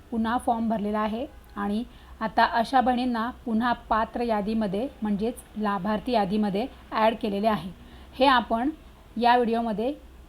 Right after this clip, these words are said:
सर्व मी तुम्हाला साक्षी पुरावा म्हणजे काय, अ, लाईव्ह दाखवणार आहे. ज्या बहिणींना ॲड केलेलं आहे लाभार्थी यादीत त्या बहिणींचे एसएमएस, त्या बहिणींचे कमेंट्स मी तुम्हाला या व्हिडिओमध्ये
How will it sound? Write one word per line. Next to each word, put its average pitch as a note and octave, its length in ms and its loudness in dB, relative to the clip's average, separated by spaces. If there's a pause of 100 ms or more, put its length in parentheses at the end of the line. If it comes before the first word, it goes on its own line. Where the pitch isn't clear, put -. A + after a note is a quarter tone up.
(120)
सर्व C4 220 4
मी B3+ 120 0
तुम्हाला A3+ 420 0 (280)
साक्षी - 300 -6
पुरावा G#3+ 320 0
म्हणजे A3+ 280 -2
काय, - 220 0 (600)
अ, G#3+ 400 0 (1400)
लाईव्ह A#3 280 4
दाखवणार G#3+ 380 4
आहे. D#3+ 180 -4 (600)
ज्या A3+ 180 6
बहिणींना A#3 600 2
ॲड A3 280 4
केलेलं A#3 260 4
आहे B3 160 2
लाभार्थी G#3+ 420 2
यादीत A#3 260 4 (120)
त्या A#3 120 2
बहिणींचे A3+ 420 0
एसएमएस, A3+ 640 -4 (360)
त्या A3 140 4
बहिणींचे A3+ 340 0
कमेंट्स A3+ 400 0
मी A#3+ 60 -2
तुम्हाला G#3 320 0
या G#3+ 160 2
व्हिडिओमध्ये G#3+ 480 0